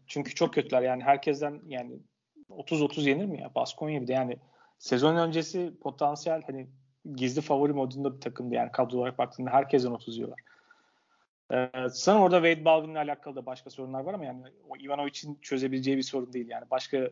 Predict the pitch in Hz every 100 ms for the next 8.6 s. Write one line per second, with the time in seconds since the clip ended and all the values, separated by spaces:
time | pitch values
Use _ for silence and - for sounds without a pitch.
0 | - - 131 123 117 - 123 123 127 -
1 | 143 160 170 151 143 139 - 135 131 127
2 | 123 - 123 123 123 139 127 131 127 -
3 | - - _ _ _ _ 139 139 143 151
4 | 151 151 151 - _ - 139 135 135 139
5 | 139 - - 139 139 156 156 160 147 135
6 | - - - 156 131 131 131 135 131 131
7 | - 131 131 135 131 131 139 131 131 135
8 | 139 127 - 123 - 160